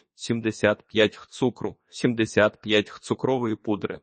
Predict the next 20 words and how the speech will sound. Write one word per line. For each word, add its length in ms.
один 320
пакетик 520
ваніліну, 680
один 320
яйце, 480
один 340
чл 420
лимонного 560
соку. 480
Приготування. 760
Змішайте 600
цукор 440
з 80
цукровою 540
пудрою 640
і 80
додайте 520
злегка 480
збите 400
яйце. 460